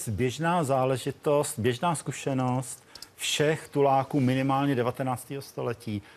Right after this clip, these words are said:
že prostě jdete něčím, co je většinou krásný a silný, a to vás nějakým způsobem prostě v vás vzbouzí nějakou vlnu nadšení.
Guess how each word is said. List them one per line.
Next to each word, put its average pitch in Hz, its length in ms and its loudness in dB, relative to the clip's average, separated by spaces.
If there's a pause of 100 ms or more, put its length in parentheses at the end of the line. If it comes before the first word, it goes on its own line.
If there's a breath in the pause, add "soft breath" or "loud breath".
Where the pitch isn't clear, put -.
že - 120 -10
prostě 120 300 -4
jdete 147 240 0
něčím, 139 480 0
co - 220 -4
je 120 460 2
většinou 160 400 0
krásný 135 520 0
a 151 40 -2
silný, 117 580 -4 (540 loud breath)
a 104 60 0
to 127 160 -2
vás 143 280 2
nějakým 143 380 0
způsobem 143 960 0 (180 loud breath)
prostě 135 340 -2
v 123 200 0
vás 123 280 2
vzbouzí 127 720 0 (200 loud breath)
nějakou 127 420 0
vlnu 123 340 4
nadšení. 127 680 0